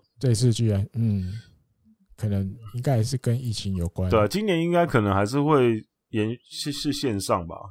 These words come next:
Speaker 2: 今年跟去年一样。
Speaker 1: 应该啊，因为，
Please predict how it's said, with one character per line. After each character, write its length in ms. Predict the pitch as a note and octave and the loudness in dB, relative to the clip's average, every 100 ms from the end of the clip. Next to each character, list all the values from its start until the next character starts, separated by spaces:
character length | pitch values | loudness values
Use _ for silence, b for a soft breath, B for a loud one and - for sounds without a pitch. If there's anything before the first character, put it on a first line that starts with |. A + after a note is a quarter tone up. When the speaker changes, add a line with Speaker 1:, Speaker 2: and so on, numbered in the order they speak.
| - | -12
Speaker 2:
今 180 | G2 G2 | -8 -6
年 160 | E2+ D#2+ F#2+ - _ _ _ _ _ | -8 -12 -20 -20 _ _ _ _ _
跟 100 | A#2+ A#2 | -6 -4
去 180 | B2+ | -2
年 180 | G#2+ F#2 | -2 -2
一 60 | F2 | -4
样。 260 | F2+ D#2+ E2 - | -6 -8 -12 -4
Speaker 1:
应 180 | B2+ | -2
该 300 | A#2+ A#2 A2 | 0 2 2
啊， 100 | G#2 | 0
因 100 | A2 | 0
为， 140 | C#3+ | 0